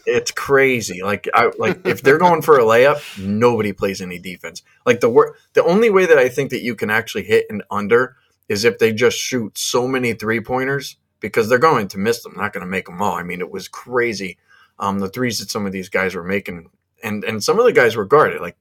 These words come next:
you know, give credit where credit's due. Dudes, dudes like Tatum and Mitchell, like, they were out there running and gunning, throwing these threes up with dudes in their faces, still swishing them. Like, it was cool, but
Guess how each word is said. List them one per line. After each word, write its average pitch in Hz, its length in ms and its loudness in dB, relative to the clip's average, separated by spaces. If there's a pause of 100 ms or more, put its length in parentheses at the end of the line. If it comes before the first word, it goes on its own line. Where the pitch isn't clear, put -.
you 110 180 -10
know, 110 140 -2
give 123 180 -2
credit 120 220 4
where 104 120 -4
credit's 101 320 -2
due. 117 240 2 (380)
Dudes, 131 260 -2 (160)
dudes 123 240 -2
like 107 180 2
Tatum 113 320 0
and 98 140 -4
Mitchell, 110 320 0
like, 95 140 -4
they 117 120 2
were 131 120 2
out 101 120 -2
there 98 140 -2
running 101 320 -6
and 90 100 -14
gunning, 98 340 -4 (320)
throwing 131 260 2
these 113 180 -6
threes 127 300 -2
up 98 120 -2
with 95 140 -8
dudes 107 240 -6
in 107 80 -2
their 98 140 -6
faces, 107 420 -2
still 95 220 -6
swishing 101 420 -6
them. 87 80 -16
Like, 90 140 -12
it 92 100 -10
was - 140 -16
cool, 120 260 -2
but 92 200 -4